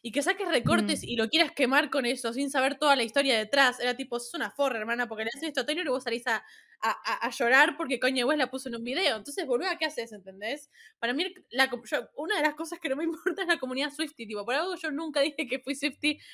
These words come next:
Speaker 1: abiertamente hasta hace poco, pero porque no las banco, tipo, no lo digo mal,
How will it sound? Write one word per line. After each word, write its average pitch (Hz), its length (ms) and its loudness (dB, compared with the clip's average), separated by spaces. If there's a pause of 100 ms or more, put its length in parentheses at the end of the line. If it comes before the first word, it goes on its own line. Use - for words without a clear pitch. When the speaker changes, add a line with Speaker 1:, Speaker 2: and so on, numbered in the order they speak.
(120)
Speaker 1:
abiertamente 254 520 2
hasta 277 100 -2
hace 240 160 -4
poco, 285 200 -2
pero 285 160 2
porque 226 240 -6
no 262 120 2
las 320 160 6
banco, 269 500 2
tipo, 233 180 -6
no 247 120 4
lo 285 80 6
digo 285 160 4
mal, 220 340 0